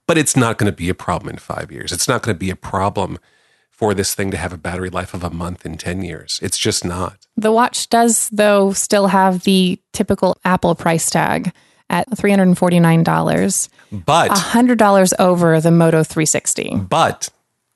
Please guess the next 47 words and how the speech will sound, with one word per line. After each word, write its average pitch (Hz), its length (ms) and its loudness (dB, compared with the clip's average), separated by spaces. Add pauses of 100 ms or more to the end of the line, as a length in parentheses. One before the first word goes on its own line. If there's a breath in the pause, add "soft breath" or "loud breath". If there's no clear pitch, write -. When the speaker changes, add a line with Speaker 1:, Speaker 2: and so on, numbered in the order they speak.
(280)
Speaker 1:
that's 110 280 -4
unsubsidized 107 880 -4
as 87 160 -8
well. 95 240 -4
So - 140 -2
if 107 120 -2
you 131 60 0
look 143 160 0
at - 60 -2
the - 80 -2
prices 120 460 -2
of 98 100 -2
their 95 120 -2
phones, 139 540 0
those 127 200 0
are 113 140 0
heavily 156 500 -2
subsidized, 98 640 -4
and 104 40 -2
the 98 80 -2
price 127 240 -4
of - 40 -12
the 107 80 -2
phone 104 160 -4
is 92 80 -4
actually 101 260 -4
closer - 340 -6
to - 160 -12
a 82 60 -6
thousand 80 420 -8
bucks. - 460 -12
Speaker 2:
Yeah, 247 100 -2
but 240 160 -4
why 254 220 4
would 269 340 0
you 240 80 4
subsidize 202 840 2
the 185 100 2
watch? 180 680 2
The 196 180 0
phone 311 320 2
you 285 80 4
subsidize 190 520 2
because 180 320 0
you're 180 120 4
on 175 120 4
a, - 140 0